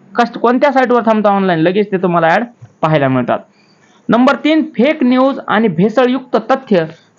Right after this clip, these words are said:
सहा पट वेगाने शेअर केले जातात. किती पट? सहा पट वेगाने. चांगली बातमी लोक लगेच स्किप करतात, चांगली आकडेवारी स्किप करतात. यामध्ये आपले मुलं, आपले भाऊ, आपले बहीण,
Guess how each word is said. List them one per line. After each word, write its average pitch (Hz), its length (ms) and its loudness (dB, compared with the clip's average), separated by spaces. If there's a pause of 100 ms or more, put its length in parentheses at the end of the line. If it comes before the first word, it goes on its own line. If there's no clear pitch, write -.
(140)
सहा 240 180 0
पट 285 300 -2
वेगाने 240 440 2
शेअर 220 280 -2
केले 185 260 0
जातात. 143 340 0
किती 240 160 0
पट? 262 180 0 (520)
सहा 190 180 0
पट 202 220 -2
वेगाने. 135 420 0 (880)
चांगली 233 300 2
बातमी 240 340 0
लोक 226 200 0
लगेच 185 340 0
स्किप 165 240 -6
करतात, 160 300 -2 (480)
चांगली 240 280 2
आकडेवारी 247 480 2
स्किप 208 340 -4
करतात. 196 320 -2
यामध्ये 170 520 0 (320)
आपले 160 280 0
मुलं, 196 420 0 (340)
आपले 160 320 0
भाऊ, 180 340 0
आपले 156 280 0
बहीण, 202 420 0